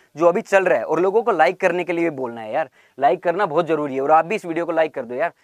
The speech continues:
ताकि और लोगों तक भी पहुंच जाए। क्योंकि आप ये मत सोचो कि यार YouTube पे ज़्यादा लोग आएंगे तो हमारे लिए कॉम्पिटिशन बढ़ेगा। जितने ज़्यादा क्रिएटर्स आएंगे ना, उतना ही आपके लिए फ़ायदा है, उतने ही ज़्यादा लोग वीडियोज़ देखेंगे, अलग-अलग टाइप की वीडियो देखेंगे,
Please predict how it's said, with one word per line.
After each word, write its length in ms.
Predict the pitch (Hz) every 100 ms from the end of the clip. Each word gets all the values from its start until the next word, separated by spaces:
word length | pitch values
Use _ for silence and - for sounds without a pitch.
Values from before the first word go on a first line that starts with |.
| _
ताकि 160 | 160 151
और 160 | 180 185
लोगों 220 | 170 151
तक 100 | 156
भी 120 | 165
पहुंच 260 | - 151 156
जाए। 220 | 127 113 _ _
क्योंकि 180 | - 202 180 - _
आप 180 | 185 196
ये 100 | 247
मत 200 | 277 -
सोचो 260 | 160 170
कि 140 | 175 196
यार 140 | 247 - _ _
YouTube 220 | 156 220
पे 80 | 214
ज़्यादा 280 | 185 175 208
लोग 220 | 214 214
आएंगे 220 | 208 202
तो 80 | 226
हमारे 300 | 190 156 170
लिए 100 | 208
कॉम्पिटिशन 500 | 214 190 180 165 180
बढ़ेगा। 320 | 143 131 120 - _ _ _
जितने 280 | 156 202 233
ज़्यादा 280 | 180 180
क्रिएटर्स 520 | 220 202 175 190 233 208
आएंगे 240 | 170 165
ना, 80 | 240
उतना 360 | - 190 208
ही 140 | 226 220
आपके 280 | 190 - 214
लिए 100 | 214
फ़ायदा 320 | 175 143 127
है, 120 | 104 - _
उतने 260 | 165 - 214
ही 60 | 226
ज़्यादा 240 | 202 175
लोग 280 | 208 220 190
वीडियोज़ 320 | 175 185 208
देखेंगे, 400 | 170 156 143 123
अलग-अलग 420 | - 185 214 220
टाइप 220 | 180 190
की 120 | - 185
वीडियो 220 | 160 180
देखेंगे, 400 | 156 - 120